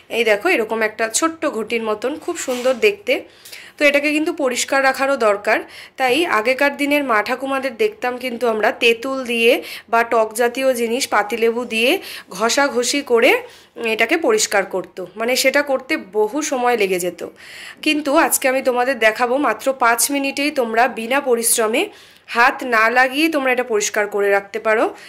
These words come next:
তাহলে কি কি দিয়ে আজকে আমি এটা পরিষ্কার করছি বা কিভাবে করছি,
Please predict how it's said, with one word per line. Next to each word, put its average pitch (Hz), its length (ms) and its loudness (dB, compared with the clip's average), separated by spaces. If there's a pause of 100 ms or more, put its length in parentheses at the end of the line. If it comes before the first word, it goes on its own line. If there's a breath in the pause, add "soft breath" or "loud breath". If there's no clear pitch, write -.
(180 loud breath)
তাহলে 254 400 2
কি 269 200 -6
কি 269 300 -4
দিয়ে 233 240 2
আজকে 254 240 0
আমি 247 120 -2
এটা 254 120 0
পরিষ্কার 240 460 0
করছি 240 340 -2
বা 262 120 -2
কিভাবে 226 420 -6
করছি, 226 480 -4